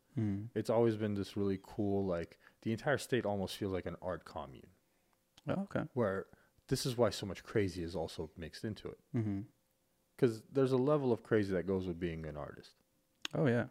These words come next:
Speaker 2: You have to admit it, because your mind works very different from everybody else's.
Speaker 1: Mm-hmm.
Speaker 2: You saw Smokey the Bear, all of us saw it. Nobody thought funny. You were like, "Let's get this bitch on a board."
Speaker 1: Right. <laughs>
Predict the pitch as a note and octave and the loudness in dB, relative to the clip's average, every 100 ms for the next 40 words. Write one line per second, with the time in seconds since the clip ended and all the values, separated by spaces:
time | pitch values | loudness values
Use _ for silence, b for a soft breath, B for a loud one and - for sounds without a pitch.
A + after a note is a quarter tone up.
0 | - A2+ A#2+ B2+ - G2 F#2 D#2+ - G#2+ | 2 2 4 2 2 0 0 -6 -6 -4
1 | A#2+ A2+ A2+ G#2+ A#2 G2 F2+ F#2 - - | -2 -2 -2 0 0 0 0 -2 -2 -18
2 | _ _ D#4+ D#4+ A#3 G3+ C3 G#2+ G#2 G2+ | _ _ -4 -2 0 0 0 0 2 2
3 | F2+ E2+ E2 D2 C2+ - - - _ _ | 2 -2 -2 -4 -6 -12 -20 -20 _ _
4 | A#2+ A2 G2+ A#2 _ _ B2+ C#3+ C#3 G#2+ | -8 -6 -6 -10 _ _ -4 6 8 8
5 | F#2+ - - - B2+ A2+ F#2+ F2 E2+ G#2+ | 4 -8 -18 -8 0 0 0 -2 2 4
6 | F2 D#2+ - _ A2 A2+ D2+ - - - | 4 0 -12 _ 2 2 0 -6 -8 -8
7 | - A#2 C3 C3+ - E2+ - - A2 C#2 | -10 -8 -4 -2 -2 -4 -4 -2 -2 -4
8 | C2+ G2 C#3 G2+ E2 D#2+ - b b b | -10 -2 2 2 2 -4 -8 b b b
9 | b b _ B2 - C3+ A#2+ G#2+ A#2+ A#2 | b b _ 0 6 6 6 6 6 6
10 | G#2 F#2+ F2 - - A#2 A#2+ A#2 - C#3 | 2 2 0 0 2 6 6 6 6 2
11 | - - | 4 4